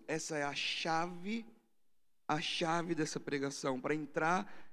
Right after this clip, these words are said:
nessa alegria completa, pra permanecer,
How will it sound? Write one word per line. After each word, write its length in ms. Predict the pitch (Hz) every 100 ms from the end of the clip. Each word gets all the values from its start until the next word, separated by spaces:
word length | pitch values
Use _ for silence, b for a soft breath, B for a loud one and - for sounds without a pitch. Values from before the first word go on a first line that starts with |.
| B
nessa 320 | 135 175 180
alegria 520 | 180 165 - 156 175
completa, 880 | 196 185 190 - - - 180 170 -
pra 160 | - 143 - - -
permanecer, 1000 | - 208 220 196 185 180 156 - 160 127